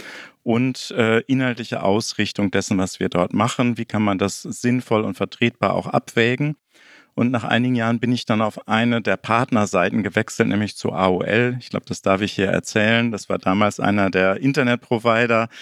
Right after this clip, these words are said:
Äh, inzwischen spielt er keine Rolle mehr im deutschen Markt. Und, ähm, ich sollte eigentlich Schulkooperationen für die aufbauen. Und als ich da anfing, ähm,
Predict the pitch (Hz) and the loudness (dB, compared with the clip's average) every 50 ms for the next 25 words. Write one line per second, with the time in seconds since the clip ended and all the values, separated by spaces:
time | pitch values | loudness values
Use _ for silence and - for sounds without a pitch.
0 | - - - - - _ - - 107 104 110 107 98 - - 110 - - 110 - | -18 -18 -18 -20 -16 _ -2 0 2 2 2 0 -2 0 0 -2 0 0 -2 -2
1 | - - 104 - 98 95 - - 95 90 92 90 - 87 92 104 104 98 98 98 | 0 -2 0 2 0 -2 0 0 0 0 0 0 0 0 2 2 2 0 0 0
2 | 98 101 95 92 85 92 92 92 - - 98 92 92 92 92 - _ _ _ _ | 0 0 -2 -2 0 0 0 0 0 -2 0 0 0 0 -2 -4 _ _ _ _
3 | _ - - - - _ _ _ - - 101 98 98 101 98 92 - - - - | _ -20 -20 -20 -20 _ _ _ -4 -2 0 2 2 0 -2 -4 -8 -10 -6 -2
4 | 113 110 110 107 101 110 127 120 - 135 135 151 - 143 123 127 139 127 - - | 0 2 2 2 0 -2 -2 -2 0 0 0 0 0 0 0 0 0 0 -2 -2
5 | 160 175 - - 120 101 - - 95 95 90 - - - 107 101 104 101 - - | -4 -4 -2 -2 -2 -2 -2 0 -2 -2 -2 -2 -2 -2 0 0 0 -2 -2 -2
6 | 104 - 104 98 90 95 101 98 - - - 104 113 127 135 127 113 104 107 107 | -4 -2 -2 -2 2 2 0 0 0 -2 0 0 2 2 0 0 -2 -4 -6 -6
7 | - 113 - - 107 107 104 110 123 131 131 135 - - - 113 113 120 113 - | -6 -6 -2 -2 -2 -2 0 0 0 -2 -2 -4 -8 -6 -2 -2 -2 -2 -2 -4
8 | - - 127 120 123 120 123 123 123 123 127 110 113 110 110 107 110 107 107 110 | -4 -2 0 0 0 0 0 -2 -2 -4 -4 -2 0 0 0 0 0 -2 -2 -4
9 | 104 92 90 101 104 - | -8 -8 -8 -8 -10 -10